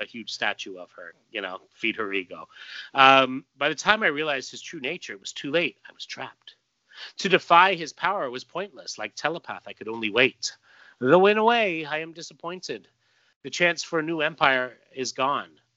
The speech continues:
I thank you for freeing me from that monster. Where will you go now?" He hints.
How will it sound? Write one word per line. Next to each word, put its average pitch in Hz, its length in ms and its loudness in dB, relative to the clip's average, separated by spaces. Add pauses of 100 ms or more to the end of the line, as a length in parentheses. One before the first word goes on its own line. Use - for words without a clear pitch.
(340)
I 104 80 -10
thank 135 320 -2
you 117 80 -8
for 135 140 -12
freeing 131 380 -4
me 98 120 -8
from 113 200 -10
that 113 160 0
monster. 123 500 0 (840)
Where 110 240 -2
will 117 120 -2
you 110 180 -4
go 131 200 0
now?" 135 340 -4 (680)
He 80 260 -20
hints. - 560 -8